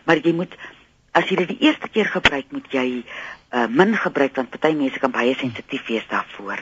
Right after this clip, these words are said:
En die lekkerste raad vir my is, uh, uh, wie is hierdie tiksyblad? Jy trek sy harre, uh, nie sy, sy, sy bas af en sy doringkies en dinge. Sny hom in blokkies en dan die ou mense koeksoda oor hom gegooi.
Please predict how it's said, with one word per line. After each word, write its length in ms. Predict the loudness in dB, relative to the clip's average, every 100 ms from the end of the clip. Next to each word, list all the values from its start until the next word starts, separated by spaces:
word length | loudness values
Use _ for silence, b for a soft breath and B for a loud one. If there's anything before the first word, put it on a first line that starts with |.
| -12 B B B B
En 100 | 6
die 140 | 6
lekkerste 600 | 6 6 6 4 0 2
raad 280 | 4 4 2 -4
vir 100 | -4
my 280 | 0 0 -2 -10 B B 2
is, 120 | 2 2 2
uh, 280 | 4 4 0 -4 -4
uh, 280 | 0 2 0 -2
wie 120 | -4
is 60 |
hierdie 180 | 0 0
tiksyblad? 760 | 2 0 0 2 2 2 0 0 _ -20 _ B B
Jy 80 | -4 2
trek 260 | 4 4 2
sy 60 | 2
harre, 360 | 2 2 0 -2
uh, 60 | -4
nie 120 | 2
sy, 200 | 2 2
sy, 160 | -2 -2
sy 120 | 0 0
bas 260 | 2 2 0
af 180 | -4 -4
en 120 | -6
sy 80 | -8 -2
doringkies 440 | 0 0 -2 -6
en 120 | -4 0
dinge. 280 | 0 0 -8 _ _ b b b 0
Sny 200 | 2 2
hom 100 | 0
in 120 | 0
blokkies 360 | 2 2 2 -6 -10 B B
en 100 | 0
dan 160 | 2 4
die 100 | 4
ou 100 | 2
mense 240 | 2 -2 -6
koeksoda 580 | -8 -6 -2 0 0 0
oor 120 | -2
hom 140 | -4 -6
gegooi. 460 | -10 -8 -6 -6